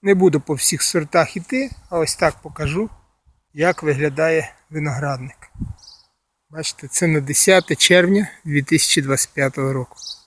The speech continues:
Майже не змерз Юпітер. І дивіться, що він показує.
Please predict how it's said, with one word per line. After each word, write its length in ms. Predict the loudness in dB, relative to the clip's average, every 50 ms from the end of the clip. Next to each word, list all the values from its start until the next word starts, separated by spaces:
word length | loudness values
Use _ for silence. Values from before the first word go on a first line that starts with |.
| _ _ _ _ _
Майже 480 | 2 4 6 6 6 6 6 6 6 6
не 160 | 6 6 6
змерз 520 | 6 6 6 6 6 4 4 2 0 2
Юпітер. 600 | 4 2 2 4 4 2 2 2 0 -6 -10 -10 -12 -18 _ -16 -6
І 20 | 0
дивіться, 380 | 2 2 4 2 2 0 0
що 360 | 0 0 0 2 4 4 6
він 240 | 6 6 6 6 4
показує. 580 | 2 -2 -8 -10 -12 -12 -12 -12 -12 -14 -14